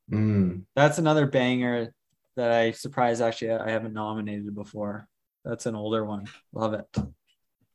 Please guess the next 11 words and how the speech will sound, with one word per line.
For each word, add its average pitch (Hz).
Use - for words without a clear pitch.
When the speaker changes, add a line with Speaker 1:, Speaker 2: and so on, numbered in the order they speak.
Speaker 1:
Love 113
it. 101
Speaker 2:
One 147
Speaker 1:
Yeah. 180
Speaker 2:
Direction, 143
Where 139
Do 156
Broken 139
Hearts 120
Go? 110
Speaker 1:
Oh. 127